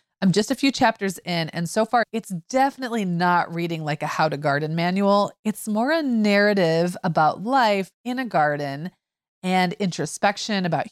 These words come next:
humans and our relationships to nature, especially the nature we're trying to tame for our own purposes via a garden. I believe the author also has a garden podcast, and he's a garden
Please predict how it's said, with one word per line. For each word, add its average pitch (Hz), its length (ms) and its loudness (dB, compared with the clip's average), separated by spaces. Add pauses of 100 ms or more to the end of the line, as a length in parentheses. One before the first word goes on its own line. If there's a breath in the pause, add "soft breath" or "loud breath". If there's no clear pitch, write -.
(120)
humans 185 460 0
and 147 100 0
our 156 100 2
relationships 180 720 0
to 165 120 -6
nature, 160 480 2 (260 loud breath)
especially 285 560 0
the 359 120 0
nature 214 360 0
we're 175 120 2
trying 190 260 0
to 147 60 0
tame 175 400 -2
for 170 160 2
our 156 180 2
own 143 180 -8
purposes 202 640 -2
via 147 440 -2
a 220 80 0
garden. 208 640 0 (520)
I 196 60 4
believe 240 260 2
the 226 160 2
author 185 320 0 (100)
also 214 200 -2
has 208 120 -2
a 175 60 -6
garden 147 320 -2
podcast, 226 720 0
and 156 120 -18
he's 160 200 -14
a 147 40 -12
garden 143 260 -10